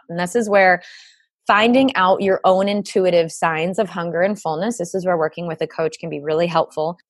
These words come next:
Figuring out the foods that are perfect for your body,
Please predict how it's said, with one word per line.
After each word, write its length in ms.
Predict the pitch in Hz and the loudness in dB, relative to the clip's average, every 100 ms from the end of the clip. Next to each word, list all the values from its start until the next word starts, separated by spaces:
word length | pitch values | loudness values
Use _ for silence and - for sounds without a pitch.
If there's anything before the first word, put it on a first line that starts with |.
| - | 0
Figuring 380 | 220 208 214 208 | 0 2 0 2
out 140 | 196 | 0
the 40 | 185 | -2
foods 360 | - 214 185 | -2 -2 0
that 100 | 185 | 2
are 120 | 180 | 2
perfect 360 | 180 202 185 185 | 2 -2 -2 -4
for 140 | - 175 | -6 -8
your 480 | 156 151 185 220 | -6 -2 2 4
body, 540 | 247 175 160 160 170 | 4 2 0 -2 -6